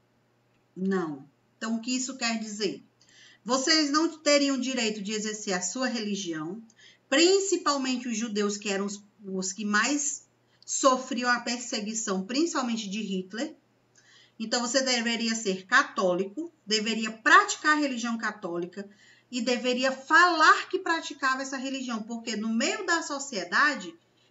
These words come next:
tinha aquelas pessoas que eram chamadas de olheiros, mas que hoje, na nossa sociedade, a gente chama de quê?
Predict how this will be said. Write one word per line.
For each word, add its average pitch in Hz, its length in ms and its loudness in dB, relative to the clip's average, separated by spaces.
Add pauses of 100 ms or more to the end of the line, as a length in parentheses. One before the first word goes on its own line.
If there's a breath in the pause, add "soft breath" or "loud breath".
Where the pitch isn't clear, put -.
tinha 370 320 4
aquelas 302 400 0
pessoas 254 400 -4
que - 240 -8
eram 254 160 0
chamadas 233 460 -2
de 226 120 -6
olheiros, 226 720 0
mas 359 260 -4
que 311 200 -4
hoje, 202 720 -2
na 233 180 2
nossa 208 300 -4
sociedade, 185 760 -4 (320 soft breath)
a 240 120 -2
gente 269 200 -2
chama 233 300 -4
de 202 100 -6
quê? 277 400 0